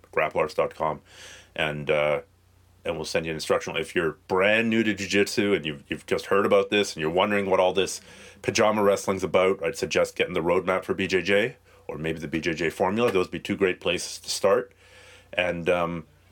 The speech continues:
you start getting the sense of why so many people are so obsessed by this, yourself, myself, um, and, uh, why it's a, it's a lifelong sport. And just one more thing, I'm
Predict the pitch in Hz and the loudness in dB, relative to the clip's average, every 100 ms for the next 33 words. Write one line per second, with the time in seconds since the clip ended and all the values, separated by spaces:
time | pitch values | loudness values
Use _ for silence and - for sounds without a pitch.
0 | _ _ - 104 - 123 117 120 98 101 | _ _ -10 -6 0 2 2 0 -2 -4
1 | - 90 95 - - 78 80 82 85 82 | -2 -2 -2 -6 -4 0 2 4 2 2
2 | 82 - - - 87 92 92 90 82 87 | -4 -10 -10 -2 0 2 0 -4 -4 -6
3 | 82 82 - 78 - - 82 87 - 92 | -4 -4 -4 -4 -6 -4 -4 -4 -2 -2
4 | 90 - 73 73 76 71 - - - _ | -2 -4 -4 -2 -4 -6 -8 -10 -18 _
5 | - 92 - 90 92 - - - 92 98 | -4 -2 2 2 2 -2 -16 -14 -2 0
6 | 95 - 87 82 - - _ - - - | 0 2 2 2 -2 -16 _ -20 -20 -20
7 | - - 78 76 76 76 - _ _ _ | -18 -4 0 0 0 -4 -14 _ _ _
8 | - 85 82 80 80 76 - _ 95 85 | -6 -4 -2 2 2 2 -2 _ 0 0
9 | 90 90 82 78 87 - 95 87 95 - | 0 -2 -4 -2 -4 0 0 2 -2 -2
10 | 98 - - - - _ _ - 175 160 | -2 -2 -4 -20 -20 _ _ 2 2 2
11 | 143 123 98 - 101 87 87 87 | 2 2 0 2 0 0 -2 -4